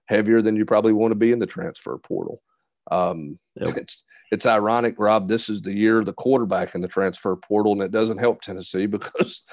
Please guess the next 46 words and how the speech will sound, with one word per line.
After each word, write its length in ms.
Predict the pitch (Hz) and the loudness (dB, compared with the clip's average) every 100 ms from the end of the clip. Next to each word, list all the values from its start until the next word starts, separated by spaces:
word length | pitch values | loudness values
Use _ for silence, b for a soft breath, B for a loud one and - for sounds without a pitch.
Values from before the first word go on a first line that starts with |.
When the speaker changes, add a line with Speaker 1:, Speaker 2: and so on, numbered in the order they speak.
| B | B
Speaker 1:
they're 160 | 135 151 | 2 4
okay 440 | 185 180 - 180 110 | 2 2 4 4 4
at 100 | - | -2
quarterback, 640 | 139 123 104 98 90 - | 2 4 4 0 -2 -2
you 100 | 117 | 2
know? 260 | 120 127 151 B B B - | 4 4 2 B B B -2
I 80 | 117 | 4
mean, 200 | 117 113 | 4 6
there, 160 | 123 | 4
there 280 | 107 123 123 | 6 6 6
are 40 | |
more, 460 | 113 117 120 120 117 b b - | 6 6 6 4 2 b b 2
there 160 | 127 | 4
are 40 | 127 | 6
more 180 | 117 117 | 4 4
big 280 | 98 117 | 4 2
name 420 | 117 120 117 110 - | 4 2 2 -2 -8
quarterbacks 640 | - 117 143 101 92 92 - | -2 0 2 0 -2 -4 -6
in 100 | 104 | -6
the 80 | 95 | -6
portal 420 | - 107 104 110 | -2 0 2 0
than 180 | 101 101 | -2 -4
we'll 120 | 104 | -4
probably 500 | - 113 110 110 107 | 2 2 2 2 2
ever 180 | 113 113 | 2 0
see 420 | - 117 131 113 _ _ _ _ | 0 0 0 -4 _ _ _ _
when 140 | 107 | -6
you 80 | 104 | -4
look 220 | 98 104 | -6 -6
at 80 | 95 | -6
what's 200 | 98 95 | -6 -8
going 320 | - 92 92 | -8 -8 -8
on 220 | 87 92 95 | -8 -8 -6
out 180 | 95 | -4
there 160 | - 90 | -4 -4
right 220 | 95 92 - | -4 -6 -8
now. 300 | 92 87 85 _ | -10 -10 -14 _
Um, 400 | 92 95 92 92 _ _ - | -8 -8 -8 -12 _ _ -4
but 120 | 110 | -2
this 200 | 113 113 | -4 -6
is 140 | 104 | -8
not 220 | 110 110 | -4 -2
a 40 | 107 | -4
time 320 | - 107 110 | -4 -4 -4
where 140 | 107 | -6
Tennessee 640 | 104 117 113 - 123 117 | -4 -4 -4 -4 -4 -4